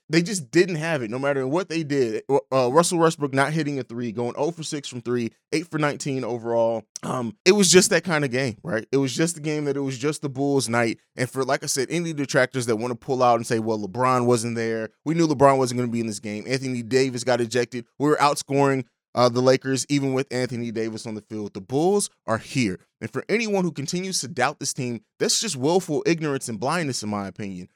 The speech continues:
This team is legit. They're showing this, even with injuries and the adversity that they face. Uh, Zach LaVine still isn't a hundred percent. Everything that the Bulls have done in this game, they've been in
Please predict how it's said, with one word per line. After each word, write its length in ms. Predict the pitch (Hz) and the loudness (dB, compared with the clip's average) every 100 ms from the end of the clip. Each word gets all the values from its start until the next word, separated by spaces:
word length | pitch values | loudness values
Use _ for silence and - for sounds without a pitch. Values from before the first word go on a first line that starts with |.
| _ _ | _ _
This 180 | 156 - | 0 2
team 220 | 214 196 | 0 -2
is 120 | 160 | -2
legit. 360 | 131 113 110 - - | -2 -2 -4 -6 -4
They're 140 | 104 | -2
showing 500 | - - 170 135 101 | 0 2 2 2 -2
this, 200 | 85 - - - | -8 -10 -12 -6
even 320 | 175 175 139 | -4 -2 -2
with 160 | 156 - | -2 -2
injuries 440 | 160 160 147 139 120 | -4 -2 -2 -2 -4
and 100 | 117 | -4
the 100 | 117 | -4
adversity 500 | 101 135 143 135 127 | 0 0 0 -4 -4
that 180 | 110 | -4
they 160 | 104 127 | -2 -4
face. 460 | 117 - 117 120 - _ _ - | -4 -4 -2 -4 -6 _ _ -4
Uh, 180 | 101 98 - - - 95 98 | -4 -4 -8 -12 -14 -20 -10
Zach 240 | 101 139 165 | -2 -2 -2
LaVine 320 | 143 190 185 | -2 0 0
still 180 | 147 123 | -2 -2
isn't 220 | 107 107 | -2 -4
a 20 | |
hundred 240 | 107 95 | -4 -6
percent. 320 | 90 - 98 - | -10 -10 -10 -4
Everything 840 | 160 190 180 214 202 - 143 143 135 | 2 2 0 -8 -6 -2 0 0 -2
that 120 | 110 | -6
the 60 | 98 | -6
Bulls 380 | 101 131 139 | -2 0 0
have 180 | 135 107 | -2 -4
done 240 | 113 113 110 | -4 -2 -2
in 100 | 107 | -4
this 160 | 107 | -4
game, 200 | - 107 | -4 -2
they've 220 | 131 131 | -2 -2
been 140 | 123 135 | -2 -4
in 140 | 120 | -4